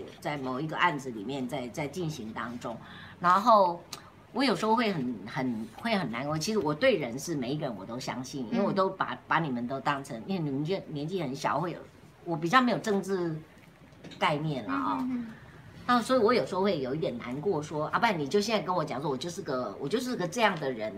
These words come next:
Speaker 2: 嗯。
Speaker 1: 不要有一天好像，就让我觉得是说，“哎，那我们两个在对面，对，对眼，眼睛看着眼睛说话的时候，你明明跟我说你不是这样的人，可是却后来你是这样。”
Speaker 2: 嗯。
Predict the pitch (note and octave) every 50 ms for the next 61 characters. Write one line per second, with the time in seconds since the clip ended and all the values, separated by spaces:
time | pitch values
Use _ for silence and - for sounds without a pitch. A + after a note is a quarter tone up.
0 | B3 - A3 G#3+ G#3 G3 G3 A#3 C#4+ C#4 C4 G#3 G#3 A3+ C4 B3+ B3 B3 E3+ F#3
1 | G#3 A#3 B3 A#3+ - - - - - - - - - - - - - - - -
2 | - - - - - - E4 D#4 D#4+ D#4+ - - E4 E4+ D#4 C4 G#3 F3+ G3+ A3
3 | A#3 B3+ B3+ B3 C4+ C#4+ B3+ - C4 B3 - E4 G4+ G4 G#4 A4+ F#4+ C4+ A3+ A#3
4 | A#3+ A3+ G3+ F#3+ G#3+ A3+ A3 D4 C#4+ C#4 C#4+ D#4 C#4+ C#4 C4+ C#4 C#4 C4 A#3+ A3+
5 | A3 G3+ B3 - G3 G3 D4+ D4+ C#4+ C4+ C4 B3+ - - D#4 C#4 C4 A3+ F#3+ E3+
6 | E3 D#3 D#3 E3+ F#3 F#3 F#3+ A3 C4 C#4+ - E4+ D4+ C4+ A3 F#3 E3+ D#3 D#3 G3
7 | A3 A3 G#3 - A3 G#3+ A3 A3 C4 A#3+ G#3 F#3 F3 - F#3+ F3+ G3+ - - G3
8 | F#3 - F3 F#3+ F#3+ G3+ A#3 C#4+ D4 B3+ G#3+ B3+ B3 F#3 E3 D#3+ G#3 G3 F#3 D#3
9 | - D#3 D#3+ D#3 G#3+ G3+ G3+ A3 G3 F3+ D#3 C#3 C3 A#2 B2 C#3 D3+ D#3+ E3 A3
10 | G3+ - C#4+ C4+ B3 B3 B3 G3 D#3+ D3 C#3 C#3+ D3 D3 D#3 - - E3+ D3+ C#3
11 | F3+ G3+ G3 G#3+ G3 - -